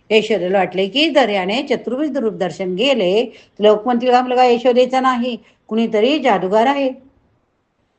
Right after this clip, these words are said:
म्हणून ती म्हणाली, "नाही, नाही, चतुर्भुज नारायणापेक्षा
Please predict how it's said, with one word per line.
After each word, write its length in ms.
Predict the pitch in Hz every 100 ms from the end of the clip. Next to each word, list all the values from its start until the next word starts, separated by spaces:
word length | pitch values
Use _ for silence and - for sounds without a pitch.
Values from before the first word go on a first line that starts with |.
| _ _ 185
म्हणून 180 | 214
ती 120 | 226 226
म्हणाली, 260 | 240 247
"नाही, 180 | 247 233
नाही, 260 | 262 294 302
चतुर्भुज 520 | 247 240 240 262 254
नारायणापेक्षा 800 | 240 233 262 269 247 294 339